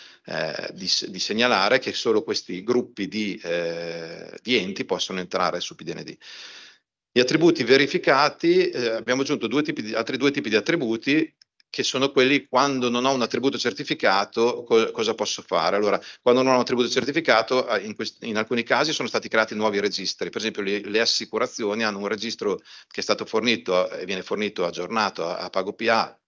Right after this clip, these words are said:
su P D N D, in modo che possa autenticare anche gli attributi, eh, certificati per le assicurazioni. Eh, in alternativa esistono attributi verificati, che sono attributi, eh,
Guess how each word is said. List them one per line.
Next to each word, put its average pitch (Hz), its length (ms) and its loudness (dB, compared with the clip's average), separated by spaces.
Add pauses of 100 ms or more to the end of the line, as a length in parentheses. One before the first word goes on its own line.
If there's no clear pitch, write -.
(140)
su - 180 -10
P 110 120 -10
D 113 100 2
N 160 120 0
D, 101 240 -6 (240)
in 117 120 -2
modo 117 180 4
che 120 140 2
possa 110 580 2
autenticare 101 840 0
anche 98 440 0
gli 98 240 -4
attributi, 95 640 -4
eh, 87 140 -10
certificati 87 680 -4
per 92 140 -4
le 90 60 -6
assicurazioni. 82 760 -6 (580)
Eh, 101 260 -2
in 127 160 2
alternativa 147 640 4
esistono 110 320 0
attributi 127 340 -2
verificati, 101 720 2
che - 80 -6
sono 110 180 -2
attributi, 107 580 -2 (360)
eh, 90 180 0